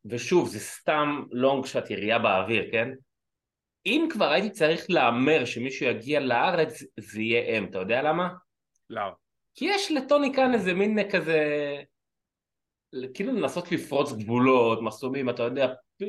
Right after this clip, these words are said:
Speaker 1: פתאום לזרוק out of nowhere, אנחנו מגיעים ל-Holy Land, כאילו, בשביל להראות שהוא אמיץ, שהוא מנסה, ו-, שוב, זה
Speaker 2: כן, אבל אתה
Speaker 1: לא
Speaker 2: יודע, הוא
Speaker 1: באמת
Speaker 2: גם איש עס-, הוא גם איש עסקים שלצורך
Speaker 1: אה.
Speaker 2: העניין,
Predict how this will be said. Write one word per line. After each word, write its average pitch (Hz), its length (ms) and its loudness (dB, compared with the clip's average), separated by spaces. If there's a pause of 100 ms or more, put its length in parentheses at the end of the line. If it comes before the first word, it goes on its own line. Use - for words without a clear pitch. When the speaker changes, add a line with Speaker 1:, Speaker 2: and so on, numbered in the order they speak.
(320)
Speaker 1:
פתאום 180 320 2
לזרוק 165 380 2
out 170 260 2
of - 180 -6
nowhere, 170 260 2
אנחנו 147 220 -2
מגיעים 175 400 0
ל-Holy 170 480 4
Land, 95 240 -6
כאילו, 196 260 0 (1300)
בשביל 127 260 0
להראות 151 320 6
שהוא 196 240 4
אמיץ, 156 420 0
שהוא 131 240 -4
מנסה, 139 680 2
ו-, - 200 -10
שוב, 285 280 0
זה 269 60 6
Speaker 2:
כן, 202 320 8
אבל 180 200 2
אתה - 80 2
Speaker 1:
לא 190 40 6
Speaker 2:
יודע, 202 180 6
הוא 226 100 4
Speaker 1:
באמת 233 140 0
Speaker 2:
גם 156 60 -2
איש 180 160 -4
עס-, - 160 -6 (280)
הוא 160 160 -2
גם 180 180 6
איש 226 160 0
עסקים 208 600 -2 (120)
שלצורך 190 640 0
Speaker 1:
אה. 175 60 -2
Speaker 2:
העניין, 175 360 0